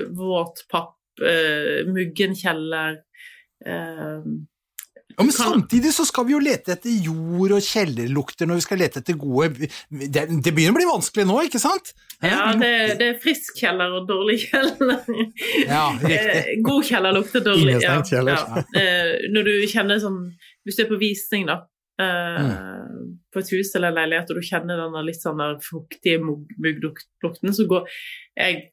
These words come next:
Speaker 1: går, snur i døra og går rett ut igjen. Mens andre, så er det noen som kjøper det, så tenker jeg, "Kjente ikke den lukten her inne", liksom. <laughs>
Speaker 2: Nei, nei, men det gjorde
Speaker 1: Eh,
Speaker 2: de nok ikke.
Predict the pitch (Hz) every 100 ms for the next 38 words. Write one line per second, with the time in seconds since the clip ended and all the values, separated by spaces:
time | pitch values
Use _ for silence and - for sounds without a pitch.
0 | _ 170 170 165 - 196 160 156 151 135
1 | 143 135 147 - 143 143 156 185 - _
2 | 180 180 - - 170 - 165 170 175 143
3 | 135 - 170 190 170 190 170 170 202 -
4 | 147 - 190 143 - 165 - - - _
5 | _ _ _ _ _ _ - - 160 170
6 | 165 165 143 151 - 165 139 143 160 208
7 | 208 226 240 294 - 311 - - - 113
8 | - - 147 175 165 185 131 143 139 156
9 | -